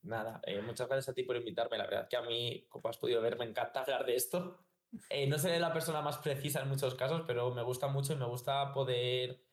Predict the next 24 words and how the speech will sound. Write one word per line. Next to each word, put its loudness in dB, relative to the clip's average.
acercar 0
esto 2
a 4
todo 6
el 2
mundo, -2
que -2
no -6
se -4
quede 2
en 4
algo 4
inalcanzable 0
como -2
pensaba 0
yo 0
cuando 0
estaba 2
haciendo -4
la 2
carrera, 2
sino -6
que -4
realmente -4